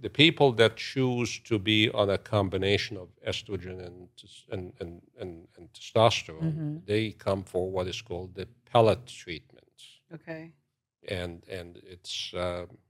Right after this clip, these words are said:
Speaker 3: And how long is something like that la-, like, how often
Speaker 1: uh,
Speaker 3: do you have
Speaker 1: so
Speaker 3: to
Speaker 1: it, it,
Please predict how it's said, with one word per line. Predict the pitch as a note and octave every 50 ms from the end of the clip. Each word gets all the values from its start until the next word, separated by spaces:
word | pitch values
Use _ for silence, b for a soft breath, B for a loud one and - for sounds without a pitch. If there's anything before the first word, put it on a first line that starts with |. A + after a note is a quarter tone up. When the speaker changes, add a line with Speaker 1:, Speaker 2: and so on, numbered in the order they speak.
| _ _ _ _ _ _ _ _ _ _ _ _ _ _ _ _ _ _ _ _ _ _ _ _ _ _ _ _ -
Speaker 3:
And | D#3
how | D3+ F3 F#3
long | F#3+ F3+ E3+
is | D#3
something | - F#3+ F#3 F3 E3+ D#3
like | D3 C#3+ C#3+
that | - C4 D4+ - -
la-, | D#3 D3+ - -
like, | D#3+ D#3 D3+
how | - F#3+ F#3+
often | F#3 E3+ - B2+
Speaker 1:
uh, | A#2+
Speaker 3:
do | A2 -
you | - B2+
have | A#2+ A#2 A2+ A#2
Speaker 1:
so | - E3
Speaker 3:
to | B2+
Speaker 1:
it, | A#2+ - - -
it, | C3+ C3+ - -